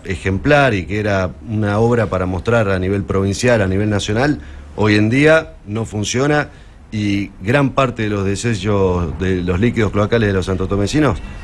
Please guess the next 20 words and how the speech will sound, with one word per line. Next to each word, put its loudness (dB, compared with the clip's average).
se 2
vuelcan 4
al 0
río 2
sin, -2
sin 0
los 2
tratamientos 0
adecuados. 2
Entonces, 2
hay 4
que -2
solucionar 0
problemas 2
que -4
deberían 2
estar 0
solucionados -2
hace 0
rato 2